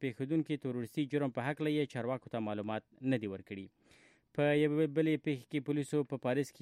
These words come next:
یو نولس کلن هلک نیولی دی او دا تور پرې دی چې غوښتل یې خلک په چاقو ووهي. په هغه هم د جنایي تروریستي ډلو سره د لاس لرلو تور لګول شوی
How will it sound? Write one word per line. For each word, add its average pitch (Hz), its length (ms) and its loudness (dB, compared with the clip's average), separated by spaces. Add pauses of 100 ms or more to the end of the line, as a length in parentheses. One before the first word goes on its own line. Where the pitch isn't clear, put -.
یو 131 120 0
نولس 123 320 -2
کلن 135 300 0
هلک 127 240 -4
نیولی 143 320 0
دی 160 80 0 (120)
او 139 60 0 (100)
دا 156 80 4 (140)
تور 175 140 0 (100)
پرې 120 160 2
دی 143 100 0
چې 139 160 -4
غوښتل 123 280 -6
یې 135 140 -4
خلک 139 260 -4
په - 120 -10
چاقو 117 320 -2
ووهي. 95 340 -10 (480)
په 170 160 2
هغه 165 180 0 (120)
هم 185 160 2
د 120 160 -2
جنایي 135 320 0
تروریستي 127 400 -4
ډلو 143 240 -2
سره 139 160 -2
د 117 300 -4
لاس 110 260 -6
لرلو 120 340 -4 (240)
تور 120 220 -2
لګول 98 320 -6
شوی 98 160 -6